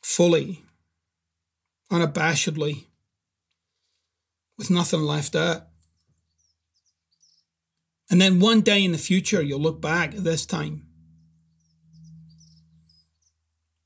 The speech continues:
not with some gut-wrenching hurt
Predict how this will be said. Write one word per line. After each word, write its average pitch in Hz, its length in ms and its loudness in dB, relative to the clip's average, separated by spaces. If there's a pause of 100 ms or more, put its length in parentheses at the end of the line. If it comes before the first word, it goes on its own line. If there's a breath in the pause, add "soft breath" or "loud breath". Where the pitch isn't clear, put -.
(120)
not 226 420 2 (100)
with 160 440 0 (380)
some 147 460 -2
gut-wrenching 156 800 0
hurt 165 480 -4